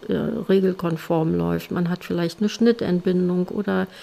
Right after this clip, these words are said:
einen sehr langen Verlauf oder vielleicht auch Medikamentengaben unter der Geburt und auch Antibiotikagaben. Und wenn dann noch dazu kommt, dass ich vielleicht auch empfindlich oder em-,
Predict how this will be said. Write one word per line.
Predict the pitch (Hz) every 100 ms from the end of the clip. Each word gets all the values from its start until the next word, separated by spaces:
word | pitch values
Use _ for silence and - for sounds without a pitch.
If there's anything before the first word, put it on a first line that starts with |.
| - - -
einen | 220
sehr | 220 233
langen | 190 160 180 190
Verlauf | 185 185 180 175 170 170 175
oder | - 247 233
vielleicht | - 220 202 -
auch | 196 190
Medikamentengaben | 196 185 185 196 175 160 180 185 170 165 170 180
unter | - 180 175
der | 170 175
Geburt | 180 165 170 175 170 - - - - - - - -
und | 220 202
auch | 214
Antibiotikagaben. | - 202 208 202 175 170 170 180 165 160 170 156 160 170 165 175 -
Und | 175 170 170
wenn | 185 185
dann | 180 214
noch | 240 226
dazu | 202 202 - 208
kommt, | 208 196 185
dass | 180 165
ich | 170 160
vielleicht | - 156 - 160 160
auch | 165 165 - - - - - - - -
empfindlich | - 160 - 175 185 - 247 294 -
oder | 170 156 -
em-, | - 170 160